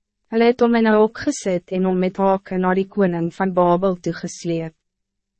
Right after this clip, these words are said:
Hulle het hom daar gevange laat hou, sodat hulle nie weer sy brul sou hoef te hoor op die berge van Israël nie. Jama was soos 'n weneerdstok wat langs die water geplant is.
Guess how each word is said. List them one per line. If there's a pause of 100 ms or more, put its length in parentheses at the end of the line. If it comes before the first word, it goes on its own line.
(160)
Hulle
het
hom
daar
gevange
laat
hou,
sodat
hulle
nie
weer
sy
brul
sou
hoef
te
hoor
op
die
berge
van
Israël
nie. (680)
Jama
was
soos
'n
weneerdstok
wat
langs
die
water
geplant
is.